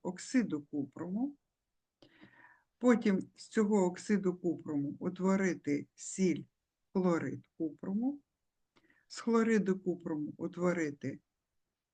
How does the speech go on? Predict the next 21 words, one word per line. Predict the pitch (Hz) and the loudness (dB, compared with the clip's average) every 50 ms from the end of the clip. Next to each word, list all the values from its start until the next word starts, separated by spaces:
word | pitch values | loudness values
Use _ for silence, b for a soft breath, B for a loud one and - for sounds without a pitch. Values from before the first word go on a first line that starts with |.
| _ - | _ -6
гідрооксид | 165 180 202 196 185 165 160 147 139 139 - - - - 139 135 127 - _ _ | 2 4 4 4 4 4 2 2 0 -2 -6 -12 -12 -8 -6 -6 -8 -8 _ _
купруму, | 185 180 180 - 208 226 240 254 277 311 311 - _ _ _ _ _ _ _ _ _ _ _ _ | -8 -8 -8 -6 -2 2 4 4 4 4 2 -2 _ _ _ _ _ _ _ _ _ _ _ _
далі | - - - 180 175 156 143 143 - - | -4 0 2 4 4 4 2 -2 -4 -8
сульфат | - - - 160 151 143 - _ - 262 285 285 285 - _ | -10 -6 -4 -4 -4 -4 -6 _ 0 0 0 0 -2 -6 _
купруму | - 302 285 285 - 285 277 269 269 254 254 - - | -2 -2 -2 0 0 2 4 4 4 2 0 -4 -8
і | 151 147 | -8 -8
знову | 147 156 165 185 214 240 247 220 196 | -6 -4 -2 0 0 0 0 -2 -4
хлорид | 196 - - 135 135 143 143 185 196 196 - _ _ | -4 -6 -8 -6 -6 -4 -4 -4 -6 -6 -8 _ _
купруму. | 131 131 127 - - 120 - - - _ _ _ B B B B B B B B | -12 -12 -12 -14 -16 -16 -16 -16 -18 _ _ _ B B B B B B B B
Зверніть, | - 170 190 202 208 240 285 381 359 311 | -4 2 4 4 6 6 4 4 6 4
будь | 214 196 175 175 | 4 4 2 2
ласка, | 202 226 247 247 - - 220 196 | 2 2 2 0 -2 -2 -2 -2
увагу, | - - 190 180 160 156 151 143 139 139 139 160 196 233 277 311 285 - _ _ _ _ _ _ _ _ _ _ _ | 0 0 -2 -2 -2 -2 -4 -4 -4 -6 -4 -2 2 2 2 2 2 -2 _ _ _ _ _ _ _ _ _ _ _
зверніть | 165 165 185 202 214 202 196 202 202 190 196 196 | -10 -2 0 2 2 4 4 4 4 4 2 0
увагу, | 185 180 180 180 175 175 175 180 - _ _ _ _ _ _ _ _ _ _ | -2 -2 -4 -4 -6 -6 -8 -10 -14 _ _ _ _ _ _ _ _ _ _
що | - - - 208 196 180 | -12 0 4 6 6 6
ланцюжок | 180 196 214 214 208 - 226 208 196 202 165 - - | 6 6 4 4 4 4 2 4 4 4 4 2 0
перетворень | - 170 156 156 147 - - 139 139 147 - - 254 302 320 262 185 | -4 -4 -4 -4 -4 -6 -10 -10 -8 -6 -2 2 4 4 4 2 0
вам | 175 175 165 165 | -2 -2 -2 -2
треба | - 160 151 143 139 147 | -2 -2 -2 -2 -4 -4
обов'язково | 139 135 143 143 139 135 135 135 135 - - _ _ 185 214 254 285 294 294 | -6 -6 -6 -8 -10 -10 -10 -10 -12 -16 -20 _ _ -2 0 2 2 0 0